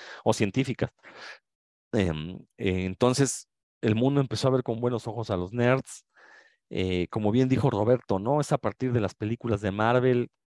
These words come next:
que ahorita ya podemos gozar de ropa de nuestra talla con los personajes que,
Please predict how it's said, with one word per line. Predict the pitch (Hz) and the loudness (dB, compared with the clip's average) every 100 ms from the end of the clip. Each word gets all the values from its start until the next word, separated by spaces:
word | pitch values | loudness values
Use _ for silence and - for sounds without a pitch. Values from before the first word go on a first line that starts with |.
| _ | _
que | 104 110 - - | -2 -2 -4 0
ahorita | 90 92 127 - 117 | 2 4 2 2 2
ya | 104 | 2
podemos | - 98 98 95 - | 0 -4 -6 -8 -6
gozar | 82 - 101 104 | -4 0 2 4
de | 82 | 4
ropa | 107 110 92 | 4 4 4
de | |
nuestra | 82 82 - - | 4 0 2 4
talla | 113 120 101 98 | 4 4 2 0
con | 80 76 | -4 -6
los | 78 - | -8 -4
personajes | 82 90 101 101 - | -4 -2 -4 -4 -6
que, | - | -20